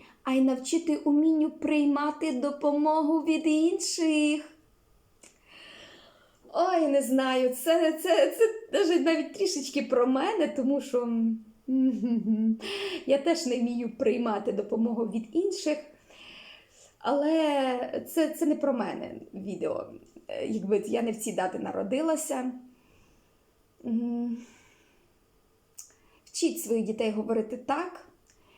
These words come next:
вчіть своїх дітей говорити «ні», і вчіть їх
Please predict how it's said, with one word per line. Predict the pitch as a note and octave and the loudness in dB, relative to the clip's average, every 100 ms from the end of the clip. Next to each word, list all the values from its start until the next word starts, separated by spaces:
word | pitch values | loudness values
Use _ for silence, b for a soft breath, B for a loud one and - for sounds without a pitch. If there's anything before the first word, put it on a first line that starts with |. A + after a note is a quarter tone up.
| b b b | b b b
вчіть | - C4 - | -4 -4 -2
своїх | A#3 A#3+ | -2 -2
дітей | G#3+ A#3 | -2 -2
говорити | A3 G#3+ A3 A3 A3 A3 | -2 -2 0 0 0 0
«ні», | B3 D4+ F#4+ - - _ _ _ _ _ _ _ - | 2 4 2 -2 -14 _ _ _ _ _ _ _ -10
і | |
вчіть | A3 - D4+ - | -8 -6 -6 -6
їх | C4+ | -6